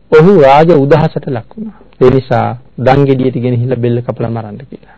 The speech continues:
උපාසක මහත්තයා දැන් දන් ගෙඩියට අරන් යනවා. සතුරේ දිහා ඇඳලා, වදමල් කරේ දාලා, වදක බෙර ගහ ගහ දන් ගෙඩිය ගාවට එක්ක යනවා.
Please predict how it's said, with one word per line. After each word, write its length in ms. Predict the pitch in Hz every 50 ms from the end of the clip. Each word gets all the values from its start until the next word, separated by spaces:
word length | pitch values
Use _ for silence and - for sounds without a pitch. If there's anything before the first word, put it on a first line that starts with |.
| _ _
උපාසක 400 | - 156 147 156 151 143 151 131
මහත්තයා 440 | 123 123 120 123 123 123 - 135 123
දැන් 180 | 127 127 123
දන් 180 | 117 117 120 123
ගෙඩියට 320 | 123 123 120 120 120 117
අරන් 240 | 123 113 110 113 113
යනවා. 340 | 113 113 - - - - - _ _ _
සතුරේ 340 | - 127 120 120 123 117 113
දිහා 200 | 110 117 117 117
ඇඳලා, 360 | 113 113 110 113 117 123 156 - _ _
වදමල් 420 | - - 123 120 123 117 120 117 120
කරේ 320 | - 120 113 113 113 113
දාලා, 380 | 107 113 113 110 113 117 127 135 - _ _ _ -
වදක 320 | - 123 123 135 127 117 131
බෙර 200 | 120 120 120 120
ගහ 240 | 117 113 117 110 120
ගහ 220 | 117 117 110 117 160 - - _ _
දන් 220 | - 127 127 123 127
ගෙඩිය 260 | 120 120 120 117 120
ගාවට 340 | 117 113 110 110 113 120 -
එක්ක 160 | 131 - - -
යනවා. 280 | - - - _ _